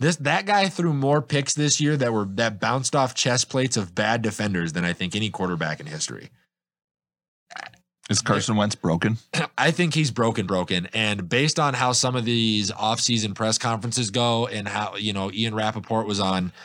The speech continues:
Speaker 1: the Pat McAfee show yesterday and people have been prodding at what's gonna, what's the future of Indianapolis gonna look like,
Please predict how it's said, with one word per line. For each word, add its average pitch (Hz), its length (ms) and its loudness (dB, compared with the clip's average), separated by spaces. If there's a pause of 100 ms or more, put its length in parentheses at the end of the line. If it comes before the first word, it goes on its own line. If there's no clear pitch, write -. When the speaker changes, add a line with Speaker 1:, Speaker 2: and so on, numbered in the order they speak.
Speaker 1:
the - 80 -6
Pat 120 240 0
McAfee 113 420 0
show 117 180 2
yesterday 110 600 2 (220)
and 95 120 -2
people 113 280 0
have 110 80 0
been 104 160 -2
prodding 113 400 0
at 92 160 -4
what's 104 200 0
gonna, 110 260 0
what's 107 280 -2
the 110 140 -2
future 117 340 0
of 101 100 0
Indianapolis 107 720 -2
gonna 104 140 -2
look 101 220 -2
like, 135 240 0